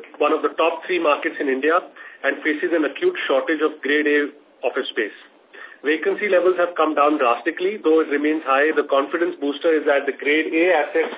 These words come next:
with quality developers have very, very low vacancy rates in the single digits. N C R, uh, Delhi N C R provides an ecosystem which leads to consistent demand for commercial real estate. It has the highest number of startups.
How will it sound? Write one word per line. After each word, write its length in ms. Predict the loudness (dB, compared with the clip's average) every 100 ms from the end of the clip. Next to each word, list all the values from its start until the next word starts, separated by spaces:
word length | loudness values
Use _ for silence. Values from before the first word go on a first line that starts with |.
| -6
with 100 | -2
quality 440 | 2 4 4 0 -2
developers 480 | 2 2 4 2 2
have 160 | 0 0
very, 240 | 0 2
very 200 | 2 0
low 340 | 2 4 4 2 -8 -10 -2
vacancy 420 | -2 -2 -4 -2
rates 240 | -4 -4 -8 -20 -20 -20 -6 -2
in 120 | 2
the 160 | 2 2
single 240 | 0 0 2
digits. 320 | 0 -2 -8 -12 -20 _ _ _ _ -20 -20 -8 -2
N 200 | -2 0
C 140 | 4
R, 240 | 6 6 4
uh, 100 | 2
Delhi 240 | 2 2 2
N 160 | 0 2
C 80 | 2
R 100 | 4
provides 380 | 4 4 4 2
an 100 | 0
ecosystem 640 | 0 -2 -2 -2 0 0
which 160 | -2 -2
leads 220 | -2 -4
to 80 | -4
consistent 560 | -2 -2 -6 -2 -2 0
demand 400 | 2 4 4 0
for 80 | -2
commercial 400 | 0 0 0 0
real 200 | 0 0
estate. 360 | -4 -4 -2
It 100 | -2
has 180 | 0 0
the 60 | 2
highest 340 | 2 2 2
number 280 | 0 0 0
of 80 | 0
startups. 480 | 2 2 4 0